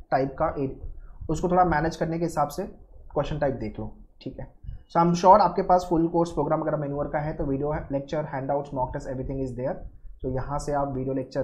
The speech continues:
देख सकते हो। बाकी एसबीबी batch चली रही है, तो इसके साथ आप एसबीबी बैच भी ज्वाइन कर सकते हो। You can contact our team on this number for any kind of a doubt and query। Sectional course अगर आपका जीके वीक है, English week है, तो आप सेक्शनल program, अ,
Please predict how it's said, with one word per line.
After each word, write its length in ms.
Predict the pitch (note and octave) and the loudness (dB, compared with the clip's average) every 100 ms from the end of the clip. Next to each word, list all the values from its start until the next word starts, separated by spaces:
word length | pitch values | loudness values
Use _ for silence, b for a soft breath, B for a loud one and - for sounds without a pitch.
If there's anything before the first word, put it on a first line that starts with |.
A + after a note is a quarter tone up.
| A2 | -4
देख 120 | C3 - | -6 -6
सकते 280 | - - | -8 -6
हो। 60 | D3+ | -4
बाकी 360 | C#3+ - D3 C#3 C#3 B B B | -4 -2 -2 -2 -2 B B B
एसबीबी 400 | C#3 C#3+ C#3+ C#3+ | -2 -2 0 0
batch 240 | C#3+ C#3 C#3 | 0 -2 -2
चली 260 | - C3+ | -2 0
रही 200 | C#3 C3+ | 0 0
है, 160 | C#3 E3+ - - - | 0 -4 -8 -12 -6
तो 160 | B2+ A#2+ - - D3+ | -6 -6 -12 -16 -12
इसके 260 | C#3 - D#3 | -10 -6 -2
साथ 300 | D3+ E3 D#3 | -2 -2 -4
आप 160 | D3+ C3 | -4 -6
एसबीबी 300 | B2 C3+ C#3 | -4 -2 0
बैच 300 | C3+ B2+ C#3 | -2 -2 -4
भी 120 | C3+ | -4
ज्वाइन 300 | C3 A#2+ B2 | -4 -6 -6
कर 120 | B2+ | -6
सकते 320 | C3+ - - | -6 -6 -8
हो। 140 | G3+ - - - - - | -8 -10 -16 -18 -12 -10
You 60 | |
can 180 | C3 B2+ C3 | -8 -6 -4
contact 280 | C3 C#3 C#3 | -2 -2 -2
our 120 | C3 | -4
team 160 | C3 A#2+ | -4 -4
on 100 | B2 | -6
this 180 | A#2+ - | -8 -8
number 220 | B2 C3 - | -8 -6 -6
for 120 | - | -6
any 140 | B2 B2 | -8 -8
kind 180 | A#2+ A#2 | -8 -6
of 40 | C3 | -8
a 120 | A2+ | -6
doubt 260 | A2+ A2+ A#2+ | -6 -6 -8
and 120 | A2+ C3+ | -8 -6
query। 260 | C#3+ G3 G3+ b b b | -4 -4 -6 b b b
Sectional 420 | - F3 E3+ - G#3 | 0 2 2 2 2
course 260 | G#3+ G#3+ | 4 2
अगर 120 | F3+ | 0
आपका 180 | E3+ - | 0 -2
जीके 320 | D3+ D#3 D#3 F3 | -2 0 0 2
वीक 200 | E3+ E3+ | 2 0
है, 80 | D#3 | -4
English 260 | C#3+ D3+ D#3 | -4 -6 -4
week 220 | D3+ D3+ | -4 -4
है, 80 | D#3 | -4
तो 60 | D#3 | -4
आप 100 | C#3 | -4
सेक्शनल 360 | C3+ B2+ C#3+ | -6 -6 -6
program, 360 | C3+ C3 C3 C3 | -2 -2 -4 -8
अ, 840 | - - - - C3 A#2+ A2+ G#2+ | -10 -14 -16 -14 -8 -6 -6 -12